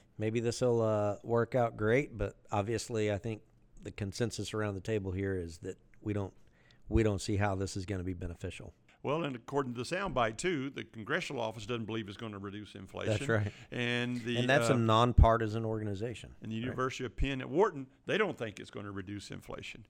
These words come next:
Speaker 2: Uh, there is one little bright spot, though. Uh, I was reading today about the, the one percent tax on stock buybacks. So if you think th-, think about that. So this, that happens next year, I believe it takes effect. So this year would be a great year for stock buybacks.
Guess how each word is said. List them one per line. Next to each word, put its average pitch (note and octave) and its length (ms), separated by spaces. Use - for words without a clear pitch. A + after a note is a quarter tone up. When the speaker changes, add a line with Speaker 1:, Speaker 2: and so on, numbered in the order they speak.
Speaker 2:
Uh, - 60
there C#3+ 180
is C#4 140
one B3 160
little G#3 120
bright D3 280
spot, - 360
though. G#2+ 340
Uh, - 40
I G#2+ 240
was G#2 100
reading A#2+ 200
today A#2+ 260
about A2 280
the, F#2+ 280
the A2 80
one A#2+ 300
percent E3 360
tax D3 380
on B2 80
stock C#3+ 300
buybacks. C#3+ 640
So - 140
if A#2 100
you G3+ 100
think D#3+ 300
th-, - 160
think F#3+ 200
about G2+ 280
that. F#2 180
So G#2+ 220
this, C#3 260
that D3 240
happens C#3 420
next C#3+ 360
year, B2+ 200
I F#2 80
believe F#2+ 360
it - 80
takes G#2 240
effect. A2 320
So B2 160
this G3+ 300
year C3 140
would A#2+ 100
be B2+ 120
a A#2+ 40
great C#3 340
year A#2 200
for B2+ 100
stock A2+ 320
buybacks. - 720